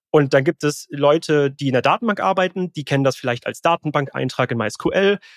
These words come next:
Leute, die im Backend arbeiten, haben da eine, weiß ich nicht, P H P-Klasse zu. Ähm, die Sales-Leute können mit dem Produkt auch etwas anfangen, mit der Produkt-Entity, obwohl sie gar nichts mit dem Code oder so zu tun haben.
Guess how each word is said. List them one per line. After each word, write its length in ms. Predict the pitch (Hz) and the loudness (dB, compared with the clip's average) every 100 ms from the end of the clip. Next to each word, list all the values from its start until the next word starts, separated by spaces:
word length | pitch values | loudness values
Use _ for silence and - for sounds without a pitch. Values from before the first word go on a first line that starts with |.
| _ - | _ 0
Leute, 280 | 135 135 | 2 2
die 140 | 131 139 | -2 -2
im 100 | 131 | 0
Backend 340 | 185 175 160 | 0 0 -2
arbeiten, 580 | - 143 143 143 139 131 | 0 0 0 0 -2 0
haben 160 | 131 135 | 0 2
da 100 | 127 | 2
eine, 360 | 127 127 123 _ | 2 0 -2 _
weiß 180 | 143 151 | 0 0
ich 100 | 147 | 0
nicht, 180 | 151 - | -4 -4
P 160 | - 139 | -2 -2
H 80 | |
P-Klasse 640 | 147 190 202 - 156 - 151 | -2 0 0 2 0 0 -6
zu. 440 | - 143 147 156 - - - - _ | -4 0 2 2 -2 -20 -20 -20 _
Ähm, 380 | 151 147 143 156 | 4 4 2 -6
die 180 | - 151 | -14 -14
Sales-Leute 840 | - 208 202 208 - 175 170 - 160 | -6 2 2 2 2 2 2 0 -4
können 200 | - 156 | -2 -2
mit 120 | 151 | 0
dem 160 | 143 139 | 0 0
Produkt 480 | - 139 185 - - | -2 0 0 -4 -4
auch 260 | 139 170 202 | 2 2 2
etwas 320 | 175 165 - | -2 -6 -4
anfangen, 360 | 151 160 - 147 | -6 -6 -6 -8
mit 120 | 143 | -6
der 80 | 139 | -8
Produkt-Entity, 1080 | - 143 165 - 139 139 135 143 139 156 _ _ - | -6 -6 -6 -6 -8 -8 -10 -4 -4 -4 _ _ -8
obwohl 300 | 127 131 123 | -2 -2 -2
sie 140 | 123 | 0
gar 200 | 123 123 | 2 2
nichts 420 | 147 139 - - - | 2 0 -6 -16 -6
mit 200 | 139 - | -4 -4
dem 100 | 120 | -2
Code 280 | 139 180 175 | 2 2 2
oder 120 | 160 | -4
so 100 | 143 | -6
zu 160 | - | -18
tun 240 | - 135 131 | -14 -10 -4
haben. 400 | 131 127 131 | -2 -2 -6